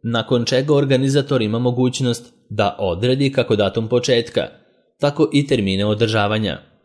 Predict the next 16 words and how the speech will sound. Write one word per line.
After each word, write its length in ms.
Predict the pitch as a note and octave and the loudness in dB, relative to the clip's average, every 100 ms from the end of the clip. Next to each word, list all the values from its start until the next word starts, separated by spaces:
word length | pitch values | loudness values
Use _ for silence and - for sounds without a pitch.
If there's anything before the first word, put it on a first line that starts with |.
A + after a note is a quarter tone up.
| _ | _
odnosno 460 | C3 C3+ C3+ D3+ | 4 4 0 0
dinamiku. 560 | C#3+ C3+ F#2 G#2 - - - _ _ _ _ _ _ _ _ | 2 2 2 -2 -2 -4 -6 _ _ _ _ _ _ _ _
Napominjemo 720 | A#2+ B2 A#2 C3 B2+ B2+ B2 | 0 0 4 2 4 2 2
da 160 | B2 A#2+ | 2 2
pošto 300 | B2+ B2 B2 | 0 0 -4
sve 220 | - B2 | 0 0
to 180 | - B2+ | 2 0
bude 240 | C3 B2+ | 2 2
učinjeno, 520 | A2+ A2+ C3 A2 G2+ - _ _ _ _ _ - | 0 0 -2 -2 -4 -6 _ _ _ _ _ 0
ovlašćeno 600 | B2 C#3+ D3+ - D#3 C#3+ | 2 4 2 0 0 0
lice 340 | C#3+ D#3 - | 0 0 0
u 80 | G2+ | -2
konkretnom 680 | - G2 F2+ B2+ A#2+ G#2+ F2 | -2 -6 -2 0 0 -4 -4
predstavništvu 760 | G2+ F2+ - - B2 C3 - B2+ | -2 -2 0 -2 0 -2 -2 -2
institucije 680 | B2 - C3 B2+ B2 - A#2 | 0 -2 0 0 0 2 4
organizatora 800 | A#2 B2 F#2+ F#2+ G#2 A2+ F2+ | 4 2 -2 0 0 2 0